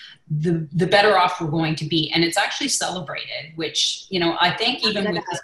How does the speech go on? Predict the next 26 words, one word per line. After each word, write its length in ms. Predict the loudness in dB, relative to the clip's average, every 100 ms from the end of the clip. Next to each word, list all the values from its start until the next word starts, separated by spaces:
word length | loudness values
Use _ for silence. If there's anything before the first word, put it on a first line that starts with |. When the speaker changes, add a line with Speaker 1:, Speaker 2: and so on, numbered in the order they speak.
| -2
Speaker 2:
I'm 120 | 0
gonna 60 | 2
Speaker 1:
pandemic. 240 | 2 0 -2 -2
Speaker 2:
challenge, 560 | -2 0 -2 -4 -8 -10 -10
I'm 100 | -6
gonna 180 | -6
challenge 440 | -2 -2 -2 -4 -4
it 120 | -4
because 380 | -6 -4 -6 -4
you 200 | -4 -4
equated 560 | -4 -4 -2 -2 -6 -4
busy 360 | -4 -4 -6
and 120 | -8
productive 560 | -10 -6 -4 -4 -6 -8
in 120 | -10
the 80 | -12
same 280 | -8 -8 -8
sentence. 500 | -10 -12 -12 -16 -12
And 80 | -12
I 80 |
think 240 | -10 -12 -8
they 80 | -8
are 80 | -8
two 180 | -12 -12
separate 400 | -12 -12 -16 -16
things. 140 | -20